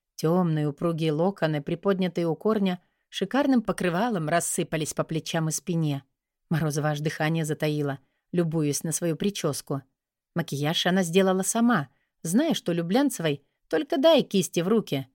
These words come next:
Дарья и сама умела сделать крутой мейкап, просто пользовалась этим умением не так часто. Катя и еще несколько университетских старых знакомых уже сидели за столиком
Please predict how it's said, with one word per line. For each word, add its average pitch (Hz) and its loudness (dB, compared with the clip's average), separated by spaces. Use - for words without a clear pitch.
Дарья 156 0
и 139 0
сама 151 0
умела 226 4
сделать 196 2
крутой 190 2
мейкап, 180 -2
просто 311 -2
пользовалась 160 0
этим 170 -2
умением 185 4
не 170 -2
так 220 -2
часто. 147 -2
Катя 208 -2
и 208 4
еще 208 0
несколько 262 0
университетских 220 0
старых 233 2
знакомых 208 0
уже 196 2
сидели 185 0
за 160 0
столиком 233 0